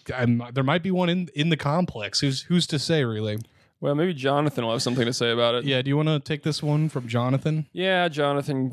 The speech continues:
Speaker 2: gives it a one star. This was about five months ago.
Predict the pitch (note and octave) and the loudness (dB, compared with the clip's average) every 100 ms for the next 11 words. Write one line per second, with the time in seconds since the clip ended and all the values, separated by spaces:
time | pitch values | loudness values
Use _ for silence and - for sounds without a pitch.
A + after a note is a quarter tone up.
0 | - G3 F3 D3 D3+ C#3 C#3 C3 C3+ D3+ | 2 2 2 2 2 2 0 0 2 0
1 | D3+ - D3 C3+ C#3 D3 D#3 C3+ B2 - | -2 -2 0 2 2 -2 -2 -2 -2 2
2 | C3 C3 C3 D3 C3+ A#2+ B2 E3 | 0 2 -2 -2 -2 2 4 2